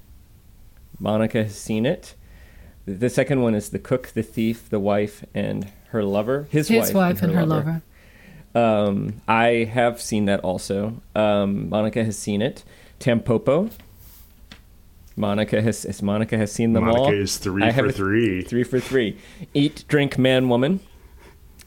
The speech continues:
Speaker 1: Monica has seen it. Mostly Martha. Monica has seen that one. I have not seen that one.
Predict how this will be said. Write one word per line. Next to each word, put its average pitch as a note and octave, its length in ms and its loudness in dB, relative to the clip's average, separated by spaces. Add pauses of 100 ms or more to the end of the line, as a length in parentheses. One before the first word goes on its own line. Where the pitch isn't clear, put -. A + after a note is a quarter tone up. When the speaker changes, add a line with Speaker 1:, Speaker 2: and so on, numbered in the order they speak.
(140)
Speaker 1:
Monica A#2 420 2
has A#2 240 0
seen B2 200 0
it. F3+ 200 -2 (260)
Mostly C#3+ 460 4
Martha. D3 560 4 (840)
Monica F3+ 420 4
has G3 160 2
seen A#3 280 4
that F3 240 4
one. C#4 360 2 (120)
I D3+ 160 4
have D3 180 2
not B2+ 260 2
seen B2+ 240 0
that B2 200 4
one. A2+ 240 4